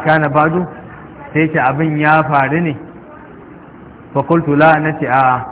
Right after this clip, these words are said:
Qala, "Ajim mana." Yace, "Ka hutashe mu, ka kyale mu huta. Hatta yakun. Bari in ya kasance ka zo kai tambaya. Fa idza kana, in ya faru,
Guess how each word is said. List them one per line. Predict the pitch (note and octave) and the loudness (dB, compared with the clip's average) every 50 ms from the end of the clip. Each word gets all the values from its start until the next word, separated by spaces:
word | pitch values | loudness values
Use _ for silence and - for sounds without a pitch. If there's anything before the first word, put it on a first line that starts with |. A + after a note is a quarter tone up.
| - - - - - - | -14 -18 -20 -20 -8 0
Qala, | - D#3 D#3+ D#3+ D#3 D3 C3+ C3 | 4 6 6 6 6 6 4 4
"Ajim | C3+ C#3 C3 D#3 E3+ E3 D#3 D3 C#3 C#3+ | 2 0 0 0 0 0 0 -2 -2 0
mana." | D#3 E3+ E3+ D#3 C#3+ C3+ B2+ A#2+ A#2 A2 G#2+ G#2 G2+ F#2+ - - - - - - - - - - - - - - | 0 0 2 2 0 0 0 0 -2 -2 -4 -4 -6 -8 -10 -14 -18 -20 -20 -20 -20 -20 -20 -20 -20 -18 -12 -6
Yace, | A#2+ C3+ D3+ D3+ D3 D3+ D3+ C#3+ - - | -2 0 0 0 0 0 -2 -2 -2 -2
"Ka | B2 A#2+ | -4 -4
hutashe | B2+ C#3 D3 D3+ D3 D3 D3 C3+ - - - - C#3+ C#3 | -2 -2 0 0 0 -2 -4 -6 -6 -8 -6 -2 -2 -2
mu, | C3+ B2 A2+ F#2+ | -2 -4 -6 -10
ka | A#2+ A#2 | -10 -12
kyale | - A#2+ B2+ C3+ C3 B2 B2 | -8 -4 -4 -2 -2 -4 -6
mu | B2 B2 A2+ G#2 | -6 -8 -10 -10
huta. | G2+ A#2 A#2 A#2+ A2+ A2+ F2 - - - - - - - - - - - - - - - - - - - - | -8 -6 -8 -8 -6 -8 -12 -12 -14 -20 -20 -20 -20 -20 -20 -20 -20 -20 -20 -20 -20 -20 -20 -20 -16 -6 0
Hatta | C#3+ D#3 D3+ - D#3+ C3+ B2 | 0 0 0 0 -2 -2 0
yakun. | A#2+ A2+ A2 - D3 D#3 C#3+ A2 F#2 - - - - - - - - - | 0 -2 -4 -2 -2 -2 -2 -2 -6 -10 -14 -18 -18 -20 -20 -18 -10 -4
Bari | B2 C3 D3 E3 | 0 0 2 2
in | E3 E3+ F3 | 0 0 -2
ya | E3+ E3+ | -2 -2
kasance | F#3 F3+ D#3 D#3+ D3 C3 F3 F3+ | -2 -4 -4 -4 -4 -4 -4 -4
ka | - E3 | -2 -2
zo | C#3 C#3+ C#3 | -4 -4 -4
kai | C#3+ B2 A2+ | -4 -6 -6
tambaya. | - A2+ A2 A2 A2+ A2 G2+ F#2 - - - - - - - - - - - - - - - - - - - - | -6 -8 -8 -4 -4 -4 -4 -6 -8 -14 -18 -20 -20 -20 -20 -20 -20 -20 -20 -20 -20 -20 -20 -20 -20 -18 -10 -4
Fa | C3+ C3 | -4 -2
idza | C3+ C3 C#3 C3+ C3 C3+ | -2 0 0 0 0 2
kana, | E3+ F3 F3+ F3 E3 | 4 4 4 4 0
in | D#3+ E3 E3+ | -2 -2 -2
ya | F3 E3+ | -2 0
faru, | D#3+ D#3 D3 D3 D#3 F3+ G3 E3 | 2 2 2 2 2 0 -2 -4